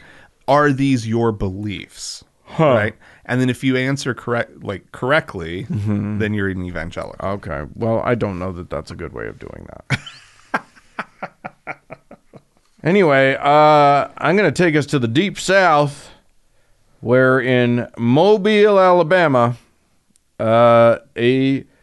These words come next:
Speaker 2: a campus magazine, uh, the magazine Due South, was going to put out a, a, uh, special edition of their
Speaker 1: Okay.
Speaker 2: magazine.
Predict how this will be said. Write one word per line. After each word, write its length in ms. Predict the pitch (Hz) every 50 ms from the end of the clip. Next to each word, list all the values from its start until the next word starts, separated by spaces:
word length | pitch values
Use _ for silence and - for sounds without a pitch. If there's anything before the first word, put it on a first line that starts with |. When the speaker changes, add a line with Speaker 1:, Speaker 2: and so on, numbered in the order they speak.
| _ _ _ _ _ _ _ _ _ _ _ _ _ _ _ _ _ _ _ _ _ _ _ _ -
Speaker 2:
a 180 | - 131 131 123
campus 840 | 117 - - 202 226 269 226 160 226 196 190 - - - - - - _ _ _ _ _ -
magazine, 880 | - 123 131 147 170 165 143 131 117 104 107 101 98 95 95 98 98 98 _ _ _ _ _ _ _ _ _ _ _ _ _ _ _ _ _ _ _ _ _ _
uh, 280 | - - 104 107 107 107
the 140 | 107 113 117
magazine 500 | 123 135 143 143 139 135 131 131 123 117
Due 260 | 107 - 175 208 214
South, 580 | 170 - - 151 113 95 87 - - - _ _ _ _ _ _ _ _ _ _ _ _ _ _ _ _ _ _ _ _ _ _ - -
was 260 | 113 - - 160 101
going 260 | - 123 127 127 123
to 140 | 107 113 113
put 220 | 98 - - - -
out 260 | 123 120 120 113 - -
a, 440 | - 113 110 107 107 104 101 98 - - _ -
a, 460 | - 98 92 87 85 80 85 76 60 - _ _ - -
uh, 540 | 87 87 85 82 87 85 82 80 82 76 - -
special 520 | - - - - 190 175 156 - 156 143
edition 460 | 131 120 117 113 101 - - - - - _ _ _ _ _ _ _ _ _ _ _ _ _ _ _ _ _ -
of 140 | - 104 98
their 120 | 101 - -
Speaker 1:
Okay. 100 | 117 95
Speaker 2:
magazine. 500 | 101 92 95 123 156 90 87 85 - -